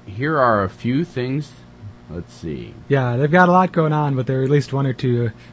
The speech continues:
Speaker 2: we could point out. Like this one, uh, Cuba's Challenge and Our Response. That's at, uh, two o'clock on that day.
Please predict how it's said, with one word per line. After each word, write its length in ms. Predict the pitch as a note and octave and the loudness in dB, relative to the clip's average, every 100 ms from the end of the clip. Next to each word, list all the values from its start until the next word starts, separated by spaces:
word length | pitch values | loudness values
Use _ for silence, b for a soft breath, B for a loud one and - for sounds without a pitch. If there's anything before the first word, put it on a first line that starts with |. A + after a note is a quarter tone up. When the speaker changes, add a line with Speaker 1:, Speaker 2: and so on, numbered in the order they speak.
| B - | B -6
Speaker 2:
we 120 | A#2 | -4
could 260 | B2+ A#2+ G#2+ - | 0 -2 -4 -16
point 220 | - B2 A2+ | -2 -2 0
out. 220 | A#2 - - B B | -4 -6 -18 B B
Like 160 | B2 C3 | -4 2
this 220 | G#3 - | 2 4
one, 160 | E3+ D3+ | 4 4
uh, 280 | C3+ B2 - B B B - - | 2 0 -2 B B B -20 -4
Cuba's 340 | F#3 G3 F3+ | 2 4 4
Challenge 460 | - E3 D3+ B2+ A#2 | 4 4 6 4 2
and 80 | A#2+ | 0
Our 160 | C3+ | 2
Response. 760 | C#3 - - A2+ G2 G2 - - B B | 0 0 -4 -4 -4 -10 -14 -20 B B
That's 240 | A#2+ A#2+ - | -6 -4 0
at, 460 | A#2+ - - - C3+ | -2 -4 -14 -12 -8
uh, 240 | A2 G#2+ - | -6 -6 -4
two 160 | D#3+ D#3+ | 0 0
o'clock 460 | D#3 D3+ D#3+ - | 2 0 0 -4
on 360 | - C3+ C#3+ E3+ | -4 -4 -4 -6
that 260 | C#3+ C3+ C#3+ | -4 -4 -2
day. 300 | C#3+ D3+ | -2 -2